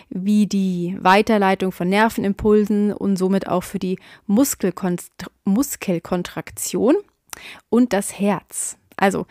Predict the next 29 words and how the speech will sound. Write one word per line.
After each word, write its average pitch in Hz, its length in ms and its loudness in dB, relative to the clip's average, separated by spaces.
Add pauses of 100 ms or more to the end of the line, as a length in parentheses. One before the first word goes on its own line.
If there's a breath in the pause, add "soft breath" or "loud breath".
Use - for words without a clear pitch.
(220 loud breath)
gesundheitlich 269 640 2
gesehen 226 480 2
kannst 208 320 -2
du 214 40 -2
dir 190 120 0
trotzdem 202 560 0
deine 190 300 2
Bananen 180 540 -4
schmecken 196 380 -4
lassen. 151 400 -10 (960)
Nächster 196 380 -4
Fakt. - 460 -8 (640 loud breath)
Und 214 260 2
das 233 120 2
ist 311 140 -2
vielleicht 233 360 4
interessant 220 640 -2
für - 200 -6
dich, 262 420 -4
wenn 220 260 4
du, 254 380 4 (120)
so 185 200 -6
wie 180 260 0
ich, - 380 -4
von 202 360 2
Botanik 196 760 0
null 214 460 4
Ahnung 185 400 2
hast. 185 360 -4